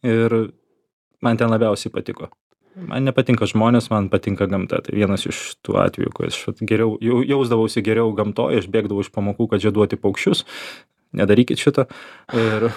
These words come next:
<laughs> ir, vėliau, va, tapau ornitologu, susidomėjau tais, e,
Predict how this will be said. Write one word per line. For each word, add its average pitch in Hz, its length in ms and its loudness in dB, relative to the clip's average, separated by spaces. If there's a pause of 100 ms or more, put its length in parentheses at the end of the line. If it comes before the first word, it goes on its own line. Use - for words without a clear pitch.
(120)
<laughs> 131 320 0
ir, 123 140 2 (1400)
vėliau, 110 640 2 (260)
va, 95 160 -2
tapau 98 320 2
ornitologu, 135 680 2 (420)
susidomėjau 123 720 -4
tais, 113 300 -4 (100)
e, 107 540 -6